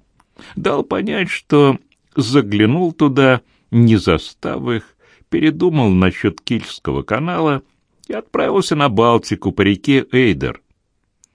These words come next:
Теперь о её возвращении из Гамбурга. Она плыла одна?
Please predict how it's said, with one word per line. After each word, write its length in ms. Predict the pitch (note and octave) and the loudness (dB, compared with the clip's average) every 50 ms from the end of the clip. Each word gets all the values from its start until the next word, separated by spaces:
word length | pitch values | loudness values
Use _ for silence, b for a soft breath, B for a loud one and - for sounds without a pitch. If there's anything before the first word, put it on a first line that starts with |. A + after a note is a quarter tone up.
| _ _ _ _ _ _ _ _ _ _ _ _ _ _ _ - | _ _ _ _ _ _ _ _ _ _ _ _ _ _ _ -4
Теперь 400 | - C3+ - - G3+ G3+ G3 F#3 | -2 -2 0 0 -2 -2 -2 -2
о 80 | E3+ | -2
её 420 | E3 E3 E3+ F3 F3 F3 F3 - - - | -2 0 0 0 0 0 0 -2 -6 -6
возвращении 1120 | - C3+ D#3+ D#3 C3 C#3+ C3+ B2+ B2 A2+ - - - F3 F3+ F3 E3 D#3+ D#3 D3 C#3+ C#3+ | -4 0 0 0 2 2 2 2 2 0 -2 -6 -6 -4 -2 -2 0 0 0 0 0 -2
из 380 | - - - C#3 B2 A2+ G#2+ A2 | -2 -2 0 0 0 0 -2 -6
Гамбурга. 800 | A2 G2+ G#2+ F#2+ E2 D2 A#1+ A1+ C2 - - - - - - - _ B B B B B B B B B B | -4 -2 0 0 0 -2 -4 -6 -8 -10 -12 -16 -16 -16 -16 -18 _ B B B B B B B B B B
Она 420 | - A2 D3 F3 G3 G3+ G3+ F#3 | -2 -2 0 0 0 -2 -2 -4
плыла 540 | - - E3+ E3 E3+ E3+ F3 F3+ F3+ F3 F3 | -4 -4 -2 0 0 2 2 2 0 0 0
одна? 420 | F3 F3 F#3+ G3 G#3+ A#3 A#3+ G#3 | -2 -2 -2 -2 -2 -2 -4 -6